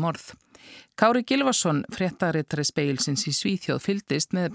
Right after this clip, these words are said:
blaðamannafundi sænsku lögreglunnar í morgun og er á línunni frá Gautaborg. Kári,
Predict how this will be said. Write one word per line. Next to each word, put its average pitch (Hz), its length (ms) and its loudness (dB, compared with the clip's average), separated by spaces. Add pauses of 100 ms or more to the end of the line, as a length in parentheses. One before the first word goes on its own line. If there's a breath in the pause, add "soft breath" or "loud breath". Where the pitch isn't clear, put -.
blaðamannafundi 160 800 0
sænsku 156 400 -2
lögreglunnar 131 560 -2
í 127 60 0
morgun 170 500 0
og - 100 -8
er 135 160 -2
á 135 60 0
línunni 147 400 -2
frá 208 160 -4
Gautaborg. 185 480 -2 (500 loud breath)
Kári, 208 380 2